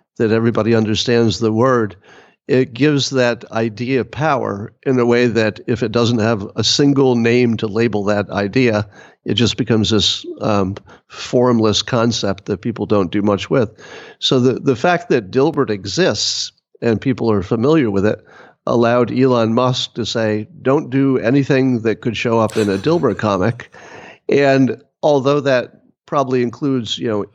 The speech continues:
infinity in terms of the number of things you could do that would, would meet that test, everybody kinda knows what that is. So you, you know it when you see it. So one of the reasons I invented the word loser think is that once people have read the book,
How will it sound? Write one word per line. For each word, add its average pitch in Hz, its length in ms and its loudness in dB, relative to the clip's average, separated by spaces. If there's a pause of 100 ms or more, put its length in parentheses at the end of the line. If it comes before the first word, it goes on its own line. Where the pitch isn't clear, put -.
(140)
infinity 120 800 0
in 98 160 -4
terms 110 340 2
of 87 240 -2 (120)
the 107 80 0
number 104 260 2
of 98 100 2
things 117 280 0
you 107 100 0
could 95 180 -2
do 110 200 4
that 95 160 2
would, 90 260 -4
would 120 300 -2
meet 110 200 2
that 107 200 0
test, 127 400 0 (460)
everybody 190 440 0
kinda 190 320 0
knows 156 300 2
what 156 160 -2
that 160 160 0
is. - 380 -6 (460)
So - 180 0
you, 123 160 4
you 113 200 -2
know 127 220 4
it 117 60 0
when 113 120 0
you 104 100 -2
see 156 220 -4
it. 113 180 -4 (420)
So - 220 0
one 143 140 4
of 151 60 2
the 139 80 0
reasons 135 360 2
I 120 100 2
invented 117 540 -2
the 110 120 -6
word 107 280 2
loser 139 380 0
think 101 500 -4 (380)
is 101 240 0
that 98 360 0
once 113 320 0
people 110 280 0
have 95 140 0
read 107 180 2
the 107 80 0
book, - 380 0